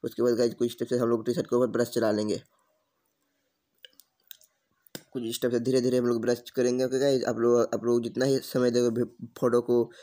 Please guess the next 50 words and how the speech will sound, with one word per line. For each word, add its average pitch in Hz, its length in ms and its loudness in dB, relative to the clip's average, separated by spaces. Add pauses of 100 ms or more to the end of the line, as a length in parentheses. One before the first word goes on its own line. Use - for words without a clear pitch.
(460)
एडिटिंग 120 300 0
करोगे, 120 220 4
उतना 123 240 0
ही 139 60 2
आप 120 120 0
लोगों 117 180 2
का 113 80 -8
फोटो 120 160 0
अच्छा 120 300 0
होगा 113 160 2
गाइस। 123 220 2 (100)
तो 117 120 2
गाइस 117 220 2
आप 113 80 -6
लोग 117 260 2
हम 117 120 -2
यहाँ 120 120 0
पे 117 100 0
दिखाएंगे 120 340 -2
तो 120 60 2
वीडियो 117 260 0
बहुत 120 180 -2
ही 131 60 0
ज़्यादा 117 160 0
लंबा 117 260 0
हो 131 100 0
जाएगा, 113 300 2 (320)
इसीलिए 120 300 0
यहाँ 120 120 2
पे 117 80 -2
हम 113 180 -4
लोग 113 220 -2
वीडियो 123 220 2
को 120 60 2
थोड़ा 117 180 -2 (100)
फास्ट 135 220 0
करेंगे, 113 280 0
ओके। 123 220 2 (360)
तो 127 80 -6
कुछ 117 220 -4
स्टेप 120 220 -2
से 127 120 -6
हम 113 80 0
लोग 113 160 0
ब्रश 120 220 -2
कर 123 120 -2
लेते, 120 180 0
थोड़ा 117 240 0
देर 113 180 -2
बाद 120 240 0